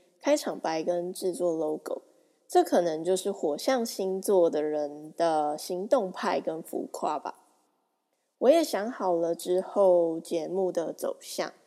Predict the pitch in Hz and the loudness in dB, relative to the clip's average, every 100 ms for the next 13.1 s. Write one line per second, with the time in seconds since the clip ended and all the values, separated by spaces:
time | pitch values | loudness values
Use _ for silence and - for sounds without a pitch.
0 | _ _ _ - 180 165 170 185 160 151 | _ _ _ -4 -2 0 -2 -6 -10 -2
1 | 233 311 143 - - - 180 170 151 147 | 2 2 2 0 -4 -2 -2 -2 -4 -10
2 | - _ _ _ _ _ _ _ - 277 | -16 _ _ _ _ _ _ _ -2 0
3 | 294 - 294 285 285 277 233 226 233 220 | 0 4 6 6 6 4 2 2 2 2
4 | 185 - 165 165 - 160 165 160 - - | 2 -2 -8 -8 -8 -6 -6 -6 -8 -6
5 | 190 - 165 170 175 156 - - - 240 | -6 -2 -4 -2 -2 -4 -8 -10 -2 0
6 | 208 160 151 - - - 185 - _ _ | 2 0 -4 -8 -10 -8 -6 -6 _ _
7 | _ - 190 180 175 170 160 208 202 151 | _ -8 -2 0 -2 -4 -6 -8 -6 -6
8 | - - - - - - - - _ _ | -6 -10 -10 -14 -12 -8 -8 -10 _ _
9 | _ _ _ - 233 330 339 254 - 208 | _ _ _ -6 -2 2 6 6 4 -4
10 | 175 - - 202 185 - - 180 165 160 | -4 -4 -2 0 0 -2 -4 -2 -2 -4
11 | - 190 151 160 160 202 - - - 175 | -8 -10 -8 -8 -10 -8 -6 -6 -6 -8
12 | 185 - 160 - 165 - - 80 65 - | -6 -6 -6 -6 -6 -6 -8 -12 -12 -16